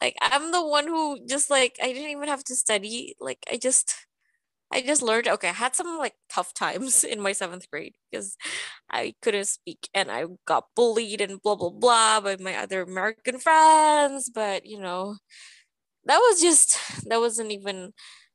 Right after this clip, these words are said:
like, a year. And then, like, I got the benefit for the rest of my life. So I guess, like, for the most part, I got it pretty easily. So yeah, I guess I'm the more privileged one.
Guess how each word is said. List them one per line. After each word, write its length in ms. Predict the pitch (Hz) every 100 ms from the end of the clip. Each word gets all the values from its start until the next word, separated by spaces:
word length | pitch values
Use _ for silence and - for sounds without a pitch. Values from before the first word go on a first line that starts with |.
| _
like, 180 | 175 180
a 80 | 180
year. 500 | 185 185 202 202 220 226 - -
And 200 | - 196
then, 100 | 214
like, 220 | 214 202
I 80 | 202
got 180 | 190 190
the 80 | 185
benefit 400 | 185 185 196 185
for 160 | -
the 160 | 170 165
rest 180 | 190 -
of 60 |
my 160 | 170 147
life. 300 | 127 233 233
So 320 | - 202 190 - - - - _
I 80 | -
guess, 220 | 262 381
like, 120 | 415
for 160 | - 311
the 120 | 294
most 280 | 240 233 -
part, 180 | 302 285
I 120 | 247
got 320 | 202 220 233
it 100 | 240
pretty 300 | 233 254 226
easily. 640 | 196 190 202 247 269 269 262 - - - _ _
So 300 | - 240 226
yeah, 140 | 247 247
I 100 | 226
guess 200 | 294 302
I'm 200 | 262 247
the 60 |
more 340 | 220 214 208 208
privileged 720 | - 220 214 262 269 - -
one. 340 | 277 285 294